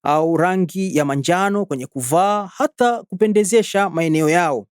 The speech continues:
Na siku za bakhti kwa mwaka huu ni Ijumaa pili na Ijumaa tatu. Na kwa maangalizi ya namba ambayo kinumerology, ikiwa bakhti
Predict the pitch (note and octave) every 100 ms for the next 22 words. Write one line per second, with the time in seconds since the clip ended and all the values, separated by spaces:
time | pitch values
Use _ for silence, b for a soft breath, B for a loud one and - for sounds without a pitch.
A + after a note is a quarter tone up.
0 | - E3 F3 A#3+ A#3 A3+ A3 B3 - -
1 | A#3 A#3+ - F#3+ F#3+ F3+ F#3+ F3+ B3 G#3
2 | C4 _ _ _ D#3 F3 D#3 E3+ F3 E3+
3 | D#3+ G#3+ B3 A#3+ B3+ A#3+ F3+ F#3+ A#3 -
4 | D3+ D#3 C#3 B2+ - D#3+ C#3 - - _
5 | _ _ _ D3+ E3 F#3 F#3+ G#3 G#3 A#3
6 | C4+ A#3+ A3+ A#3+ A#3 F#3 E3+ F#3 G#3+ -
7 | F#3+ F#3 F3+ F3+ F3+ F3 F3 F3 A3 G#3+
8 | D#3+ D3 A3 - _ F#3 F3+ - C4 A#3+
9 | A#3 G#3 F#3+ - A3 B3+